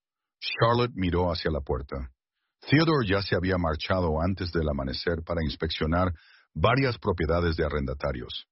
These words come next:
Había dejado una breve nota deseándole una mañana agradable. El mensaje contenía exactamente una frase.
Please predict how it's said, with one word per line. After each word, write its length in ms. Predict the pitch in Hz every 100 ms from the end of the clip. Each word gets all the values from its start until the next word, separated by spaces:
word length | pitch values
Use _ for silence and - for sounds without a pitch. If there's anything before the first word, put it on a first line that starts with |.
| _ _ _ _
Había 300 | - 107 175
dejado 320 | 170 120 131 120
una 220 | 117 104
breve 280 | 95 107 95
nota 300 | 92 90 82
deseándole 640 | 76 - 90 92 85 78
una 180 | 82 85
mañana 360 | 78 76 76 73
agradable. 600 | 69 69 65 67 65 - _ _ _ _ _
El 140 | 101
mensaje 480 | 101 90 123 135 139
contenía 540 | 120 95 92 95 95
exactamente 960 | 78 78 - 120 127 - 104 92 87 82
una 180 | 76 76
frase. 460 | - 67 - 67